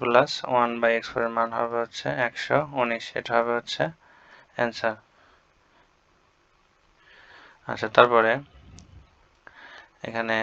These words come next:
বারো নম্বর প্রশ্ন ছিল যে একটি দ্রব্য তিনশো আটাত্তর টাকা বিক্রয় করলে যত ক্ষতি হয়, চারশো পঞ্চাশ টাকা বিক্রয় করলে তার তিন গুণ লাভ হয়, দ্রব্যটির ক্রয় মূল্য কত? আচ্ছা, এখান থেকে ধরলাম যে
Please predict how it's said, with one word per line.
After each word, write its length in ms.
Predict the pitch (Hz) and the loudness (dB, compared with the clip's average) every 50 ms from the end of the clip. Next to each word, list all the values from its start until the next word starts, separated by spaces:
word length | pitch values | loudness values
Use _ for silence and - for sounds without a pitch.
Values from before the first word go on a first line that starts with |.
| 113 139 143 143 147 120 | -2 -4 -8 -12 -4 8
বারো 140 | 120 117 117 117 | 10 10 10 10
নম্বর 160 | 117 113 110 117 | 6 2 2 -2
প্রশ্ন 200 | 113 113 - 120 110 - | -6 -8 -8 -10 -10 -6
ছিল 140 | - 117 113 110 113 127 156 - _ _ _ _ _ - - 117 110 | -6 -2 0 2 0 0 0 -4 _ _ _ _ _ -12 -12 -4 0
যে 100 | 117 110 110 104 117 | 2 2 2 2 -2
একটি 160 | - - 123 113 | 2 2 2 4
দ্রব্য 260 | - 131 120 123 123 113 110 123 160 - _ - - - - - - _ _ - | 6 4 4 4 2 4 4 4 2 0 _ -20 -20 -18 -18 -20 -20 _ _ -2
তিনশো 220 | 120 117 110 123 120 | -2 2 6 6 6
আটাত্তর 260 | 117 120 - - 113 - 120 | 6 6 2 2 2 4 4
টাকা 140 | 113 113 110 113 | 4 4 2 0
বিক্রয় 280 | 113 107 113 110 110 110 | -4 -2 0 0 0 0
করলে 180 | 113 113 131 135 127 123 | -4 -2 -4 0 4 4
যত 160 | 113 107 - 110 107 | 2 4 2 -4 2
ক্ষতি 240 | - - - - 110 107 - | 2 0 0 0 -6 -4 -2
হয়, 140 | 110 127 143 _ | -4 -4 -4 _
চারশো 240 | - - 117 110 120 110 113 | 2 2 2 2 2 0 2
পঞ্চাশ 240 | 113 107 107 104 - - | 0 0 -2 -6 -4 -4
টাকা 140 | 113 107 110 107 107 | -2 -2 -2 -2 -2
বিক্রয় 300 | 110 107 - 110 107 104 107 113 | -6 -4 0 -2 -2 0 0 -2
করলে 200 | 107 110 113 131 131 | -4 -2 -4 -6 -4
তার 120 | - 113 - _ | -4 -6 -4 _
তিন 120 | - 113 107 110 107 | -6 -6 -6 -6 -10
গুণ 140 | 107 107 104 107 107 | -10 -10 -6 2 6
লাভ 120 | 107 107 104 104 | 6 6 6 2
হয়, 160 | 107 110 - - _ _ _ - - - - - - - _ _ _ 120 | -4 -6 -6 -6 _ _ _ -20 -20 -20 -18 -16 -16 -16 _ _ _ -4
দ্রব্যটির 360 | 117 117 110 113 110 - - - | -4 -2 -2 -2 -8 -8 -10 2
ক্রয় 160 | - 120 110 110 | 2 2 2 2
মূল্য 140 | 110 110 110 110 110 | -4 -4 -4 -4 -4
কত? 160 | 113 110 - - 123 139 139 | -4 -6 -6 -8 -10 -10 -10
আচ্ছা, 160 | 127 - - 117 113 | -10 -4 -4 -4 -2
এখান 160 | 113 117 117 117 110 | -2 -6 -8 -6 -6
থেকে 160 | 117 117 117 113 113 107 | -2 -2 -2 -4 -4 -2
ধরলাম 420 | 107 117 117 110 104 107 107 107 123 139 139 _ - - - | -2 -2 0 0 0 0 0 0 -2 -4 -10 _ -20 -18 -10
যে 60 | 120 | -6